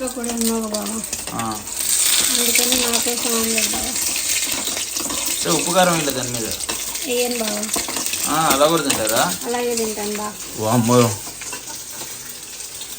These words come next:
Speaker 2: మా కోసం
Speaker 1: అది
Speaker 2: అయితే
Speaker 1: ఆ, ఈ ఎల్లో ఉంది కదా,
Speaker 2: ఆ.
Speaker 1: అది కూడా బాయిల్ అవ్వనివ్వను, అలాగే తింటాను.
Speaker 2: ఓరి కోడి కూర తినేలా ఉన్నాడు. మా కోసం ఉప్పు కారాలు ఎత్తనట్టున్నావు కోళ్ళు.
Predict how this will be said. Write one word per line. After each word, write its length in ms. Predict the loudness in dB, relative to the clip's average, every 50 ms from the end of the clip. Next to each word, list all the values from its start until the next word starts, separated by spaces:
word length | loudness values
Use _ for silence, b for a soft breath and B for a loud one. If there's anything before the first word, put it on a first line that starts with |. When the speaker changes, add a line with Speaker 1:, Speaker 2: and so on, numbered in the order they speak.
| -10 -10 -10 -8 -6 -2 2
Speaker 2:
మా 140 | 4 4
కోసం 300 | 4 4 2 2 4 4
Speaker 1:
అది 200 | 4 4 6 6
Speaker 2:
అయితే 120 | 6 6 6
Speaker 1:
ఆ, 340 | 6 6 6 6 6 6 4 0 -4 -6
ఈ 140 | -4 -2 0 0 0 0 0 -2 -2 0
ఎల్లో 240 | 0 2 4 4 4
ఉంది 200 | 4 4 4 4
కదా, 340 | 2 2 2 2 0 -2 -4 -4 -2
Speaker 2:
ఆ. 300 | -2 0 0 -2 -2 -2 0
Speaker 1:
అది 160 | 2 4 4
కూడా 140 | 6 6 6
బాయిల్ 360 | 6 6 6 6 6 4 4
అవ్వనివ్వను, 460 | 2 0 0 -2 -2 -4 -4 -2 -2
అలాగే 360 | 0 0 0 0 0 2 0 0
తింటాను. 540 | 0 -2 -2 -4 -4 -6 -6 -6 -6 -8 -8 -10 -10 -6 -2 -2 -2 -2 -2 -4 -2 -2 -2 -4 -4 -6 -6 -4 -2 -2 -2 -2 -4 -6 -6 -6 -6 -6 -4 -2 -2 -2 -2 -2 -2 0
Speaker 2:
ఓరి 240 | 2 4 6 4 4
కోడి 340 | 4 4 4 6 6 6 6
కూర 200 | 6 6 6 6
తినేలా 360 | 4 4 6 6 8 8 8
ఉన్నాడు. 240 | 6 6 4 2 2
మా 140 | 2 2 4
కోసం 280 | 4 4 2 2 2 0
ఉప్పు 160 | 0 -2 0
కారాలు 360 | 2 4 6 6 6 6 6
ఎత్తనట్టున్నావు 560 | 4 4 4 4 4 2 2 2 0 0 0
కోళ్ళు. 400 | 0 0 2 2 2 0 -2 -4